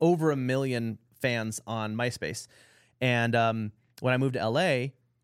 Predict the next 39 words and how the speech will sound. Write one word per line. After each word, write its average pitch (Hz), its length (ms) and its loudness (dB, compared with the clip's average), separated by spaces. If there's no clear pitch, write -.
we 127 100 0
somehow 156 380 0
got 143 180 0
connected 135 320 -2
and 117 60 -4
became 113 280 -4
friends. 117 520 -2
And 120 200 -6
I 120 100 2
would 143 140 -2
go 123 140 2
out 127 140 2
with 117 160 -4
her, 113 340 -2
and 120 240 -2
she 160 160 -2
dated, 131 260 0
like, 120 160 -2
Trace - 300 -6
Cyrus 123 340 0
from 117 140 -6
Metro 117 240 -4
Station. 113 480 -6
She - 160 -4
dated 113 320 -2
Derek 107 240 -2
Whibley 120 240 0
from 107 160 -6
Sum 117 180 -2
forty-one. 117 540 -2
And 123 200 2
so 123 280 2
I 127 200 2
would 127 340 0
hang 165 340 0
with 120 260 -2
her 127 340 2
and 120 280 -2
her 117 420 -2